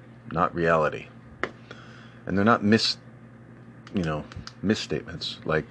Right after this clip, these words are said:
on my la-, last podcast, I was, uh, I did misspeak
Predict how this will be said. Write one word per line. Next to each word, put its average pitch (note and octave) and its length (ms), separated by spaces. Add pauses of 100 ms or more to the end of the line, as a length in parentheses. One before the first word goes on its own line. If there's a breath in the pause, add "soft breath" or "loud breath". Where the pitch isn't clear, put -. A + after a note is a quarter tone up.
(120)
on D#2 120
my D2+ 80
la-, F#2 220 (160)
last E2 260
podcast, C#2 460
I C2 60
was, C2+ 180
uh, C2+ 220 (720 loud breath)
I - 80
did F2+ 180
misspeak - 520